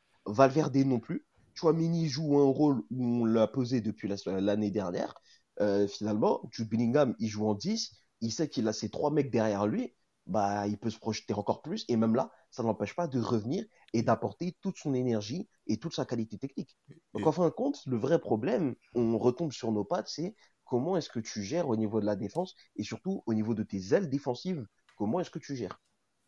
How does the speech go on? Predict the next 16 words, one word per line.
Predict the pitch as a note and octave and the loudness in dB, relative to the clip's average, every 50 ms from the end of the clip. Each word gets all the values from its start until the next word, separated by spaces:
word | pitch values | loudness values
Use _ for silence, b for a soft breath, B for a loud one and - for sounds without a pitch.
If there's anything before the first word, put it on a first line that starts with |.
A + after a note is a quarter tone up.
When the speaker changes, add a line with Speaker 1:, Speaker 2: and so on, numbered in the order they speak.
| _ _ _ _ _ _ - - | _ _ _ _ _ _ -2 0
Speaker 2:
Ouais, | C#3 D#3 | 2 2
clairement. | C#3+ - A#2 G2+ G#2 B2 C#3 B2+ A2 - - G2+ | 2 2 2 2 2 2 2 0 0 -2 -2 0
Et | G#2 | 2
on, | G#2 G#2 G#2 G2+ F#2+ | 4 4 4 2 0
n'oublions | F#2 F#2 F#2+ F#2+ G2+ G2+ F#2+ G2+ G2+ G#2 G2+ F#2 | -2 -4 -2 -2 -2 -2 -2 0 2 2 2 2
pas | - B2+ | 4 4
aussi | A#2 A2 - - - B2+ | 4 4 2 0 -2 -2
notre | A#2 A2 G#2 - - - G#2 | 0 2 0 0 0 -2 0
ballon | G2 G2 F#2+ G2 G2 | 2 2 2 2 0
d'or, | G2 G#2 A2+ A#2 A2 F#2+ G2 G2 F#2+ | 2 4 6 6 6 4 0 -2 -2
euh, | F#2+ | -2
Luka | F#2+ G2 - - G2 | -2 -4 -2 0 0
Modric, | G2+ G#2 G#2+ B2+ C#3+ C3+ - - - | 2 2 2 2 2 0 -2 -4 -8
hein, | G#2 G#2+ - | -8 -10 -10
qui, | - - - G2+ G2 | -12 -10 -6 -4 -2
euh, | F#2+ F#2 | -2 -2